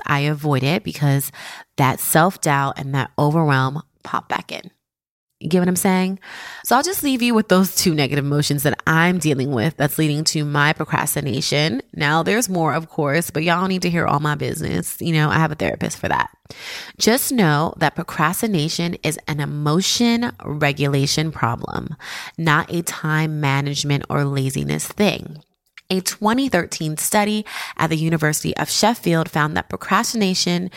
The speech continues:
is about being more focused on that quick fix, that immediate thing that manages your negative mood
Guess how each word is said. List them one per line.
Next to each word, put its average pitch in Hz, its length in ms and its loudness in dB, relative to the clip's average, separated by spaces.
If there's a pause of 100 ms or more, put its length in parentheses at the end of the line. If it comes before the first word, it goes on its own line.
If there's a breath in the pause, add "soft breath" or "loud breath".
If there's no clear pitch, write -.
(400 loud breath)
is 165 500 0 (160)
about 151 800 0 (360)
being 170 280 2
more 190 300 2
focused 214 720 0
on 147 360 2
that - 240 -2
quick - 280 -2
fix, - 720 -4 (300 loud breath)
that 160 120 0
immediate 165 640 0
thing 226 480 2
that 151 360 0 (200)
manages 175 440 0
your 175 100 4
negative 165 400 0
mood 170 460 2